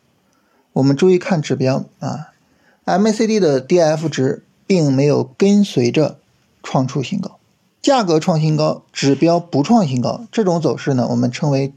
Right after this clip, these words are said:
顶背离的走势啊。那顶背离呢，是有可能去构造顶部结构，是有可能引发一个日线级别的调整的。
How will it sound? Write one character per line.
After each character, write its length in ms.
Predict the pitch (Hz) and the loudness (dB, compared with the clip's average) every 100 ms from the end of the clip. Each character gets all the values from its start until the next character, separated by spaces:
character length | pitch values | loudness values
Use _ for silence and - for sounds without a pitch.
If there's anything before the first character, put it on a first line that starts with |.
| - | -6
顶 340 | 131 127 117 - | -2 0 -2 -2
背 220 | 170 160 | -2 0
离 200 | 127 127 | -2 -2
的 160 | 123 135 | -2 -2
走 220 | 127 139 | -4 -6
势 240 | 143 - - _ _ _ | -8 -12 -16 _ _ _
啊。 180 | - - | -6 -2
那 120 | 190 | 0
顶 200 | 185 151 | 2 2
背 140 | 202 | 2
离 160 | 190 160 | 2 2
呢， 160 | 175 | 2
是 160 | 151 160 | 0 2
有 140 | 151 | 2
可 160 | 156 156 | 2 0
能 180 | 123 123 | 0 -2
去 160 | - | -2
构 260 | 127 - 160 | -4 -2 0
造 180 | 139 131 | 0 -2
顶 240 | 123 139 117 | -2 -2 0
部 80 | |
结 140 | 120 127 | -2 -2
构， 200 | 131 131 | -2 -4
是 160 | - | -2
有 140 | 135 139 | -2 0
可 120 | 143 | 0
能 200 | 127 127 | 0 0
引 360 | 147 143 135 131 | -2 0 0 0
发 240 | 127 170 | -2 -2
一 160 | 165 139 | -2 0
个 260 | 139 123 - _ _ _ _ - | 0 0 -4 _ _ _ _ -2
日 220 | 214 170 | 0 2
线 300 | 151 156 135 | 0 -2 -2
级 160 | 123 | -4
别 160 | 139 135 | -2 -2
的 160 | 127 127 | -2 -4
调 260 | - 147 | -4 -4
整 220 | 170 - | -2 -4
的。 160 | - - | -8 -16